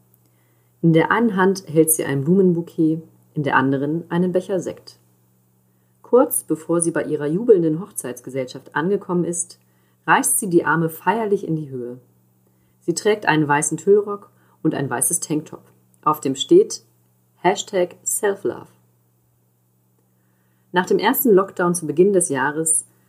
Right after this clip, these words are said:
hat sich Ljuba von ihrem Freund getrennt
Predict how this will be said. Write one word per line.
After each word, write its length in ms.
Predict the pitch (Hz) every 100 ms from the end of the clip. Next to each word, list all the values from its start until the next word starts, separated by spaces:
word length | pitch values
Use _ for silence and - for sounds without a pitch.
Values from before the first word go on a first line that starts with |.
| _
hat 200 | - 220
sich 220 | 214 -
Ljuba 580 | 147 147 160 165 156 165 - _ -
von 100 | 143
ihrem 180 | 156 180
Freund 360 | - 139 143
getrennt 680 | 135 - - 165 202 -